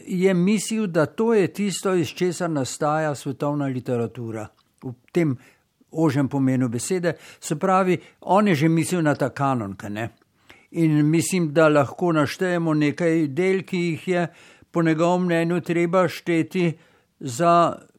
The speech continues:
vredne takšnega kanona. Od evropskih literatur je okoli leta trideset, tisoč osemsto trideset, zelo pazljivo bral Stendhala in že ugotovil, da je to tisto, kar bo spadalo v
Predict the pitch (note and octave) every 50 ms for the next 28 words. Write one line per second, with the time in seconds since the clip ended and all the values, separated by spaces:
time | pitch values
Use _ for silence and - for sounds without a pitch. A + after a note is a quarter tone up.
0 | _ _ _ _ _ _ D3 C#3+ C#3+ F#3 G#3 A#3 A#3 G3+ E3 F3 E3+ D#3 D3 -
1 | D3+ C#3+ C#3 C3+ - - D#3 C#3 B2+ B2+ A#2+ - C3+ B2+ B2+ B2+ B2+ B2 A#2 A#2
2 | A2 G#2+ - - - - - _ _ - _ _ _ _ _ _ E3 E3 D#3+ C#3
3 | D#3 D3+ D#3+ F3 G3+ G#3 - - - F#3+ F3 - - F3 D#3+ - E3 D#3 D3 D3
4 | C3+ - - F3+ F3+ F3 D#3+ D3+ C#3 C3 - D#3+ D#3 D3+ D3+ D3+ C#3+ C#3+ C#3 C3
5 | - D#3+ D3+ - - D#3+ D#3+ D3+ D3+ C#3+ - - D#3+ C#3+ - - _ _ _ _
6 | _ _ _ _ _ _ _ - D#3+ C#3 A#2 C3+ B2 - C3 B2+ G#2+ B2+ A#2 -
7 | C#3 A#2 - C3+ C#3 C3+ A#2+ - C#3+ B2+ - - - - - - - _ - A#2+
8 | D3 E3 F3 F#3 F#3 F#3 F#3+ E3 C#3+ B2 C3 C#3 D3 D#3+ D#3+ D3+ D3+ D#3+ D#3+ D#3+
9 | D#3 B2+ - _ _ _ _ - B2+ B2 C#3+ C#3+ D3 D#3 D#3 D3+ C#3 A#2+ _ _
10 | - - - - D#3 D#3 D3+ D3 F3 E3+ E3+ D#3 B2+ A2 G#2 G2 - _ _ _
11 | _ _ _ _ _ G#3+ E3 D3+ C3+ C3 F#3+ G3+ G3+ D#3+ C#3 B2 - D3 C#3 C#3
12 | D3+ F3 F#3 F3+ D#3 C#3+ C3 C3 B2+ B2 - - G3 G#3 G3+ - G3 F3+ - -
13 | - E3 D#3+ D3+ - - D3+ D#3 E3 D#3 C#3+ C#3 B2+ - - - B2+ B2+ C3+ D3
14 | D#3 D#3 D3+ D3 D3 C#3+ C3 A#2+ C#3 C#3